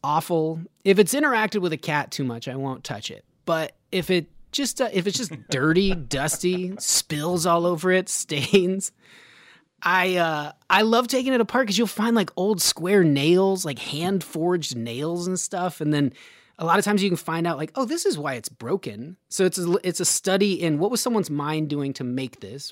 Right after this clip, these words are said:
What did they think structurally it needed? How can I replace that? And I just feel gross buying anything new. There's plenty of stuff on the planet.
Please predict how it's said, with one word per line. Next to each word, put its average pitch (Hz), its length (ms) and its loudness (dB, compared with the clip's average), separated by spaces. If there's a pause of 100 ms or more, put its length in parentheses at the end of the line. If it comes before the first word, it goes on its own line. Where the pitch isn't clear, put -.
What 147 100 -4
did 160 80 -2
they 156 100 -2
think 147 340 -4 (100)
structurally 139 600 -2
it 123 60 -8
needed? 120 480 -6 (240)
How 170 120 -2
can 156 180 -4
I 151 140 -4
replace 139 520 -4
that? 117 300 -10 (1040)
And 185 140 6
I 220 100 8
just 233 180 2
feel 269 180 2
gross 156 800 2 (680)
buying 156 400 2
anything 180 360 2
new. 180 160 2
There's 147 200 -2
plenty 190 500 -2
of 165 100 -2
stuff - 420 -4
on 143 160 -4
the 135 80 -4
planet. 123 460 -12